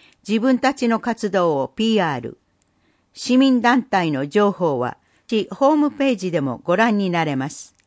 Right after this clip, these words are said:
二月二十五日、宝くじの社会貢献広報助成事業で、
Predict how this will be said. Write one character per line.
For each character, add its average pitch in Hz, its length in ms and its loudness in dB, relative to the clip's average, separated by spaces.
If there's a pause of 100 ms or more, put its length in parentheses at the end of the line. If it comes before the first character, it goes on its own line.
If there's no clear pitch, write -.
(1120)
二 214 140 2
月 202 340 0
二 190 200 2
十 202 220 2
五 165 140 0
日、 - 480 -6 (680)
宝 285 400 0
く 247 140 -2
じ 180 140 -2
の 147 180 -2
社 196 200 -4
会 277 200 2
貢 262 300 2
献 190 320 -4 (540)
広 277 300 4
報 247 220 4
助 202 180 0
成 240 300 4
事 196 160 -4
業 175 240 2
で、 131 240 -4